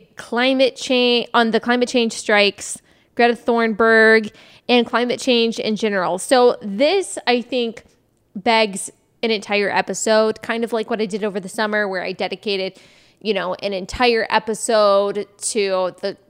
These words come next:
you know, the Constitution and an entire episode to universal basic income and all of these issues. I think I de-, need to dedicate an entire episode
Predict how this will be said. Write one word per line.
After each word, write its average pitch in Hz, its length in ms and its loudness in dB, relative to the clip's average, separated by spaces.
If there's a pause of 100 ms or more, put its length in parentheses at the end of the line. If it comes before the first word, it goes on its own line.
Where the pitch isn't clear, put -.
(140)
you 196 100 -6
know, 165 120 -6
the 190 100 -8
Constitution 214 960 -4
and 185 340 -4
an - 60 -10
entire 202 640 0
episode 196 640 0
to 185 100 -10
universal 190 480 -4
basic 196 320 -6
income 220 500 0
and 190 100 -2
all 190 220 -2
of 202 80 -4
these 196 180 -12
issues. 240 380 -6
I 226 80 -2
think 226 240 -6
I 214 100 0
de-, 208 220 -2
need 220 220 -4
to 208 80 -8
dedicate 202 480 -2
an 185 80 -6
entire 247 420 -2
episode 220 580 0